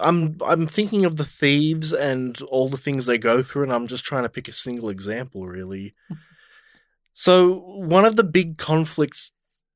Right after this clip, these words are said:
is, you know, the, the house gets destroyed by all the bricks and they have to rebuild it.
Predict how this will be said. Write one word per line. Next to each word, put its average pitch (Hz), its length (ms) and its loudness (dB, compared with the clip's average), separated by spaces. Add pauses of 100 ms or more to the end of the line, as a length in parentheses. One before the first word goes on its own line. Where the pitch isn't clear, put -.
(340)
is, 131 460 0
you 131 100 -2
know, 117 140 2
the, 113 200 -2
the 117 140 2
house 139 320 2
gets 127 240 -2
destroyed 117 560 -2
by 110 160 0
all 110 160 0
the 101 80 -8
bricks 110 400 -6
and 110 80 -8
they 101 60 -4
have 107 220 -6
to 107 260 -4
rebuild 110 680 -8
it. 190 320 -4